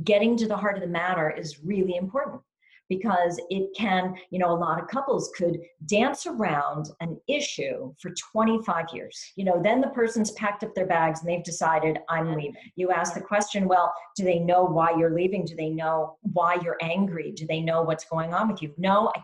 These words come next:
can't possibly tell them." So there are people, and, and you may be one of them, right? There are people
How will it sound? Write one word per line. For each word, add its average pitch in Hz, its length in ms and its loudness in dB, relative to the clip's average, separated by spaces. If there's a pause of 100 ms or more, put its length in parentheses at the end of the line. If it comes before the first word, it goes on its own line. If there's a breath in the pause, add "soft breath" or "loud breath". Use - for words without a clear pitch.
can't 180 220 -4
possibly 175 580 -4
tell 254 280 -2
them." - 320 -8
So 240 180 2
there 226 180 6
are - 40 0
people, 220 960 2 (160)
and, 202 260 0
and 226 100 4
you 233 140 6
may 233 160 6
be 233 140 2
one 247 220 -4
of 339 100 -8
them, - 160 -4
right? 180 320 0 (420 soft breath)
There 226 200 4
are 220 40 4
people 208 680 0